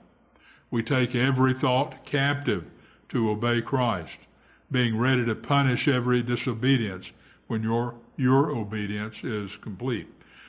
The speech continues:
So these are all very military ways of talking about it, of waging, uh, war.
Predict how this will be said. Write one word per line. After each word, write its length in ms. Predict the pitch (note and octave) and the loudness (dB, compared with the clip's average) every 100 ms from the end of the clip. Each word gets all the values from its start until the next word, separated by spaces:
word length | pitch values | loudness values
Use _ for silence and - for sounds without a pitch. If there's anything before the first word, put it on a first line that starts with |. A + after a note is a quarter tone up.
| - | -8
So 160 | A#2 | 0
these 260 | A2+ D3+ C3+ | 4 4 6
are 120 | C#3 | 4
all 220 | C#3 C#3 | 6 4
very 340 | A#2 C3+ C3 B2+ | 4 4 4 4
military 920 | A2+ A2 C3 D3 C#3 C#3 C#3 A2+ A2 | 0 0 4 6 4 4 2 4 4
ways 560 | G#2+ A#2 A2+ G#2+ - A#2+ | 2 2 2 0 -2 -6
of 140 | G2 | -6
talking 460 | C#3 A2+ A2+ A2+ G#2 | -2 -2 -2 -6 -6
about 300 | G#2 G2 F#2 | -6 -6 -6
it, 60 | |
of 140 | G2 G#2+ | -8 -6
waging, 500 | A#2 B2 A#2+ A#2 A2+ - - - _ | -6 -4 -6 -8 -10 -18 -20 -20 _
uh, 180 | A#2+ G#2 | -10 -8
war. 640 | G#2+ A2+ B2 C3+ G#2+ D2+ | -6 0 4 6 4 0